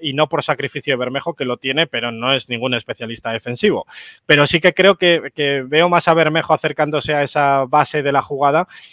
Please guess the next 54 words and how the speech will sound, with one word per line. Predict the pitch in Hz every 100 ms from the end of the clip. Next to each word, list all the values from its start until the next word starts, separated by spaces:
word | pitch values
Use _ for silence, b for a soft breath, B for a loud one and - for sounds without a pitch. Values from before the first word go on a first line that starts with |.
| B
y | 131
dejar | 123 143
a | 151
Eugeni, | 151 165 180
que | 185
aunque | 110 110
evidentemente | 110 120 127 135 143 127
se | 127
va | 120
a |
acercar | 147 131 135
a |
por | 120 131
la | 131
pelota, | 127 127 147 - b b b
que | 139
sea | 123 151 156
él | 156 165
el | 170
que | -
esté | 139 151
más | 151 135
cerca | 151 139 139
de, | 123 107 107 151
de | 147
área | 143 143 135
rival, | 123 90 _ -
porque | 113 123
es | 120
donde, | 135 135 131 B B B _
bueno, | 117 92
lo | 104
hemos | 127
visto | 123 123 143
de, | 131 120
que | 135
puede | 120 143
hacer | 143 - 135 131 135
mucho | 147 -
daño, | 151 170 180
lo | 151
vimos | 139 151 131
el | 135
otro | 135 127
día, | 127 139 127 b b b
no | 139
solo | 131 139
en | 135
la | 135
magnífica | 127 117 135 127 120
jugada | - 127 123 120
que | 113
acaba | 123 120
con, | 117 117 113 107